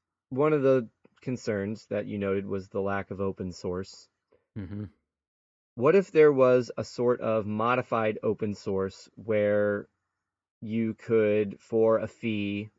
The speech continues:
Speaker 1: have access to the open sourceness of it? So it's not, like, totally open source just out there on the internet, but for money, you as a person or as a corporation could use the open source,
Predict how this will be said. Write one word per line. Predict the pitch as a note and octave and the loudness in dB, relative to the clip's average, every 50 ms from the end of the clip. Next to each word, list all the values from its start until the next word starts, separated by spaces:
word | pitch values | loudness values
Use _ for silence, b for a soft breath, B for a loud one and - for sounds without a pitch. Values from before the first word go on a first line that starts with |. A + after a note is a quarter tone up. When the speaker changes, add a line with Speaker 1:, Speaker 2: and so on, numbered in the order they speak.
| _ _ _ _ _ _ _ _ _ _ _ _ _ - | _ _ _ _ _ _ _ _ _ _ _ _ _ -10
Speaker 1:
have | F2 G#2+ A#2 A2+ G2 | -4 -2 -2 -2 -2
access | A2 A2 G#2+ - - - A#2 A2 G#2+ - | -2 -4 -4 -4 -4 -4 -4 -4 -4 -6
to | - - A2+ G#2 | -10 -8 -6 -4
the | F#2+ G#2+ | -4 -4
open | - A#2 A2+ - A#2 G#2+ G2 | -2 -2 -2 -2 -4 -8 -6
sourceness | - - A#2 A2+ G#2 - - G#2+ G2 - | -2 0 0 0 0 -2 -6 -8 -8 -6
of | - A2 G#2+ F2 | -6 -6 -6 -6
it? | F2+ - - _ | -6 -10 -12 _
So | _ - G2+ | _ -10 -10
it's | F#2+ - - | -10 -8 -8
not, | G#2 G#2 G#2 G2+ G2 | -6 -6 -6 -6 -6
like, | G2 G2+ - | -6 -8 -8
totally | _ - G#2 G2 F#2 F#2 F#2 F#2 | _ -8 -6 -6 -4 -4 -6 -6
open | F2+ - F#2 F2 | -6 -8 -10 -14
source | - - F#2+ F2+ - | -10 -8 -10 -8 -8
just | - G2+ - - | -12 -12 -10 -8
out | F#2+ F#2+ - | -10 -8 -8
there | F#2+ F#2 F#2 | -10 -10 -10
on | F2+ | -10
the | F2 G2 B2 | -8 -6 -4
internet, | C3 B2 A2+ G#2+ G#2 G#2 - _ - | -2 -2 -2 -2 -2 -4 -4 _ 0
but | A2+ A2 A2 - _ _ _ _ _ _ _ - | 2 2 2 0 _ _ _ _ _ _ _ -2
for | B2+ C3 C3 C3 C3 B2 | 2 4 6 6 6 4
money, | A#2+ B2 B2 A#2+ A2 G#2 G2+ G#2+ A2 - _ _ _ _ _ _ _ | 4 2 0 0 0 -2 -4 -4 -8 -12 _ _ _ _ _ _ _
you | G#2+ A2 A#2+ C3 C3 | -8 -4 -2 0 2
as | B2+ A2 A#2 | 0 0 -2
a | G2 | -4
person | - A#2+ A#2+ A#2+ - - B2 A#2 A#2 A2+ | -2 0 -2 -2 -2 -4 -6 -4 -4 -6
or | - G#2+ A2+ A2 A2+ A#2 A2+ - | -6 -4 -2 -2 0 0 -2 -2
as | G#2 A2 G#2+ A2 A2 A2 F#2+ - _ _ _ _ _ _ _ _ _ _ _ _ _ _ _ _ _ _ _ _ _ - | -4 -4 -2 -2 -2 -2 -4 -6 _ _ _ _ _ _ _ _ _ _ _ _ _ _ _ _ _ _ _ _ _ -12
a | - | -10
corporation | - - B2 A#2 - A2+ A2 A#2+ B2+ A2+ F#2+ F#2+ F#2+ F#2 G2 G#2 - _ _ _ _ _ _ _ _ _ _ _ - | -4 0 0 0 2 2 2 2 2 2 0 -4 -6 -6 -6 -10 -14 _ _ _ _ _ _ _ _ _ _ _ 0
could | A#2+ A#2 A#2 A2+ G#2+ G#2+ G2+ - _ _ _ _ _ _ _ _ _ _ _ _ _ _ _ _ _ _ _ _ - | 4 4 4 4 4 0 -8 -12 _ _ _ _ _ _ _ _ _ _ _ _ _ _ _ _ _ _ _ _ -14
use | - G2 G#2+ B2+ B2+ B2+ B2+ B2+ B2 A#2+ A2+ A2 - | -10 -4 0 2 4 4 4 2 0 0 -2 -4 0
the | B2+ A#2 | 2 4
open | A#2+ A#2 - A#2 A2 F#2+ | 2 2 2 -2 -6 -6
source, | - G#2+ G2 F2+ F#2 F2+ - - - - | -6 -4 -4 -4 -4 -6 -8 -14 -20 -20